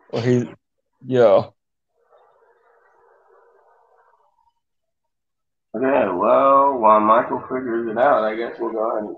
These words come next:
Speaker 2: start. Um, Thursday night game was nineteen to nine. The Vikings won.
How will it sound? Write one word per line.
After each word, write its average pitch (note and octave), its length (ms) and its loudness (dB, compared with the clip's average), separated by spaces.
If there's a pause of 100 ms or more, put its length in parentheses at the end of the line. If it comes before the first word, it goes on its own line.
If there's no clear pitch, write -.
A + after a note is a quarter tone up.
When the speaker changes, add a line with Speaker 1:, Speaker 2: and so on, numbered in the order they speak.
Speaker 2:
start. A2+ 420 -2 (340)
Um, E2+ 1120 -4 (160)
Thursday A#2 420 -4
night A2 280 -2
game G2+ 600 -4
was F2+ 500 -2
nineteen B2+ 1080 -2 (200)
to A#2 440 -4 (320)
nine. G2 520 2 (320)
The F2 160 -10
Vikings G#2 580 -6 (100)
won. C3 720 2